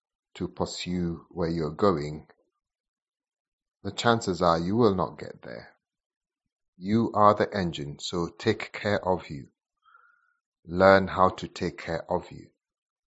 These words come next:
One last thing before you set off to put your strategy in place,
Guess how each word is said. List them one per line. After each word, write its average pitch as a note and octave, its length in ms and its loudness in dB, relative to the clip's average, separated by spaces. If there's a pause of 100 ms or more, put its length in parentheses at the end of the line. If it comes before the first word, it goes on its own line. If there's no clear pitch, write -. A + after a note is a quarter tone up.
(1160)
One F3+ 260 6
last G#2+ 360 8
thing G2+ 340 2
before G#2+ 400 4
you G2+ 440 2 (440)
set - 320 2
off - 300 0 (500)
to G#2 140 -2
put - 260 -2
your G2 100 0
strategy F#2 540 0
in E2 240 -10
place, - 480 -12